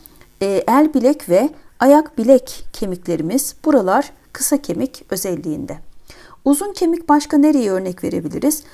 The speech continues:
Vücudumuzun en uzun kemiği, bakın, uyluk kemiği. Yine diz kapağımızın altında iki parça bir kemik görüyoruz. İkisi de yine uzun kemik. Önde bulunan kaval kemiği,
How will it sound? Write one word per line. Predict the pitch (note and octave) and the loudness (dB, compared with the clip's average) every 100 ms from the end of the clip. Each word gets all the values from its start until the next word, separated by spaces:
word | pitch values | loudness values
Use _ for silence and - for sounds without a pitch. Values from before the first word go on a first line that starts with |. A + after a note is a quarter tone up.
| - - | -20 -14
Vücudumuzun | G#3+ B3+ D#4 D#4+ E4 E4+ F4 - | -4 0 2 2 0 0 -4 2
en | D#4+ G4 F#4 - | 2 2 -4 -4
uzun | A3+ C4+ C4 | -2 0 0
kemiği, | - G#3+ G3+ | -4 -6 -8
bakın, | F#3+ F#3 D4 E4+ _ - | -10 -2 -2 -2 _ -4
uyluk | A3+ G#3+ - | -2 -2 -8
kemiği. | - E3+ D#3+ F#3+ E4+ - _ - | -8 -6 -4 -4 -8 -12 _ -2
Yine | C4 E4+ E4 F#4 - | 4 6 6 2 -4
diz | D4 - | -4 -2
kapağımızın | D#4 D4+ D4 C#4 C#4+ C4+ | -2 2 2 2 2 0
altında | A#3+ - A#3 D4+ | 0 -2 -6 -4
iki | - - F#4+ | -6 -6 -8
parça | G4 D#4+ D#4 D4+ | 0 -2 0 0
bir | C#4 D4 - _ | 0 -2 -8 _
kemik | - A#3 A#3+ - - - | -2 -2 -4 -12 -14 -6
görüyoruz. | F#3 F3 E3 B3+ - - | -4 -4 -4 -6 -8 -14
İkisi | - - A#3 | -6 -4 -2
de | A3 | -4
yine | F#3 E3 D#3 | -4 -6 -8
uzun | F#3+ B3 | -6 -6
kemik. | B3 B3+ B3+ C#4+ - - _ - | -4 -2 -4 -4 -20 -20 _ 0
Önde | C4 C#4+ E4+ | 4 4 2
bulunan | D4 B3+ G3+ E3 _ _ _ _ | 0 0 0 -2 _ _ _ _
kaval | - B3 C#4 | 2 4 4
kemiği, | C#4 C#4 C4 C#4 | 2 2 4 4